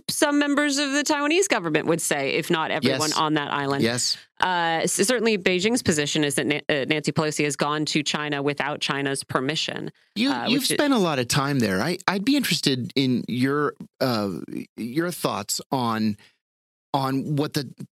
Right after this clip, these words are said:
Speaker 2: people of Taiwan are saying about this visit. Are they welcoming Nancy Pelosi? Do they see this as a threat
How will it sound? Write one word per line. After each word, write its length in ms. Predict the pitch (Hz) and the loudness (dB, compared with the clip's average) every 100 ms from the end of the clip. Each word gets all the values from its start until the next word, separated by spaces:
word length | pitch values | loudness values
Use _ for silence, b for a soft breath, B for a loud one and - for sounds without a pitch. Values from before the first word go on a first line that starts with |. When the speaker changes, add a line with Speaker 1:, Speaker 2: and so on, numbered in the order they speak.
| _ - | _ -2
Speaker 2:
people 280 | 175 151 147 | 0 0 0
of 100 | 135 | 0
Taiwan 500 | - 139 131 180 190 | -2 0 2 2 2
are 80 | 131 | 2
saying 360 | - 101 98 | 2 2 2
about 280 | 101 104 - | 0 0 0
this 200 | 92 - | -2 0
visit. 420 | - 107 87 - | -2 0 -2 -2
Are 160 | 127 123 | -2 0
they 140 | 127 | 0
welcoming 800 | 101 110 123 - 185 208 214 214 330 | 0 0 0 0 2 4 4 2 0
Nancy 500 | 180 196 202 - 208 | 2 2 0 0 2
Pelosi? 580 | - 196 202 - 220 156 | 2 2 2 2 2 2
Do 120 | 131 | 2
they 160 | 143 | 2
see 260 | 135 - 175 | 2 2 4
this 240 | 147 135 | 2 2
as 140 | 131 123 | 2 0
a 80 | 113 | -2
threat 480 | - 123 117 196 | -4 -2 0 -2